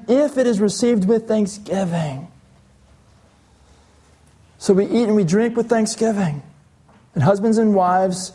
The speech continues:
are to have sex with thanksgiving to God. If you feel like you need some help in your sexual intimacy, there is a Christian book that I recommend.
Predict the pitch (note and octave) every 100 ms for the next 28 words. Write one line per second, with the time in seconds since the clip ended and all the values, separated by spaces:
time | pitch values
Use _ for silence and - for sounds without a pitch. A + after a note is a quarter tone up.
0 | - E3 D#3 F3 D#3+ - F#3 F3+ - F#3
1 | - F3+ D#3 - - G3+ F#3 D3 C3 A#2+
2 | - - _ - - C3 C3+ - - -
3 | _ _ _ _ _ _ - _ _ _
4 | _ _ - _ - _ _ _ _ _
5 | - F3 F#3 A3+ A3+ A3+ G3 G3+ F#3+ G#3
6 | G#3+ G#3+ - F#3+ F3+ F#3+ A#3 B3+ - -
7 | - - - G3 F#3+ - G#3 - G3 G3+
8 | G3 G#3+ - A3+ G3+ A#3+ F3+ E3 G#3+ G3
9 | F#3+ D#3 G3+ G3+ F3 E3 F3 E3+ E3+ G3
10 | A3 B3